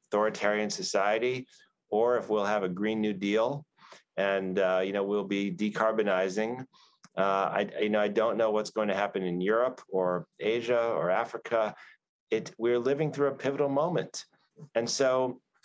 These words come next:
I think collectively we could say that we failed to live up to the, the, the challenge of the pandemic.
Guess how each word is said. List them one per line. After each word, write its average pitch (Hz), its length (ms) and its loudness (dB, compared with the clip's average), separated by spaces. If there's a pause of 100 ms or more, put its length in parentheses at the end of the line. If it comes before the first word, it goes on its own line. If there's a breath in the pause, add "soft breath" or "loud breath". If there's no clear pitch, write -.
(100)
I 135 120 2
think 170 520 -4 (600)
collectively 143 640 0
we 139 120 -2
could 131 160 -6
say 151 220 2
that 117 160 2
we 131 140 0
failed 139 480 0
to 117 100 0
live 127 200 0
up 151 200 0
to 110 100 -2
the, 90 160 -2 (260)
the, 92 120 -2
the 95 140 -4
challenge 85 440 2
of 80 100 -2
the 80 80 -2
pandemic. 76 720 -2